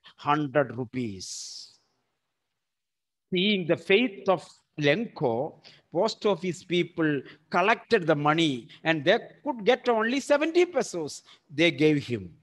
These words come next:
But Lenko thought God had sent to him hundred pesos and post office people had taken thirty pesos from that.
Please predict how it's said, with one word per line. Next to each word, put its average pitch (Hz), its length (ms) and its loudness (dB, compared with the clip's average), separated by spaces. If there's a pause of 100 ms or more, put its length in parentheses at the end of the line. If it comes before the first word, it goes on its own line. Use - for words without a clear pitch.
(2000)
But 123 280 -2 (840)
Lenko 170 680 0
thought 135 360 -4 (560)
God 175 320 2
had 190 260 0
sent 233 440 -4
to 185 100 -6
him 156 380 -2 (520)
hundred 214 480 0
pesos 143 540 -2 (220)
and 156 260 0
post 208 320 0
office 226 320 0
people 160 420 -2
had 147 240 0
taken 262 520 4 (840)
thirty 135 380 0
pesos 135 480 -6
from 120 240 -8
that. 107 280 -12